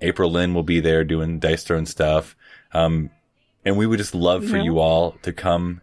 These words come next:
Speaker 1: and help us love and serve our nerdy neighbors. We go to a lot of conventions throughout the
Speaker 2: It's
Speaker 1: year.
Speaker 2: true.
Speaker 1: And this one wasn't initially one we were gonna do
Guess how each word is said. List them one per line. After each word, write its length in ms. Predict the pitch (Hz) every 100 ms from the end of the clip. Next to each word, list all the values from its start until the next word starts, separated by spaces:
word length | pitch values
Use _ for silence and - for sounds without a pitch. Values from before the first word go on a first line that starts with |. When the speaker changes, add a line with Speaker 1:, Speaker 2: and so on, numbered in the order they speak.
| -
Speaker 1:
and 640 | 80 78 78 76 76 76 - - -
help 200 | - 101
us 160 | 101 -
love 340 | 82 82 90 85
and 140 | 80
serve 420 | - 82 82 80
our 180 | 64 78
nerdy 340 | 73 71 71
neighbors. 360 | 67 69 127 147
We 80 | 139
go 80 | 175
to 80 |
a 20 | 143
lot 180 | 127
of 80 | 117
conventions 720 | 98 87 85 85 76 73 - - _ _ -
throughout 260 | 82 76
the 100 | -
Speaker 2:
It's 140 | 147 147
Speaker 1:
year. 120 | 226
Speaker 2:
true. 160 | 240 208 - - - -
Speaker 1:
And 200 | 101 107
this 180 | 151 156
one 180 | 170 151
wasn't 240 | 143 139
initially 760 | 120 123 127 117 113 113 110 104
one 280 | 101 107
we 120 | 104 98
were 100 | 95
gonna 140 | 98
do 440 | 95 92 90 87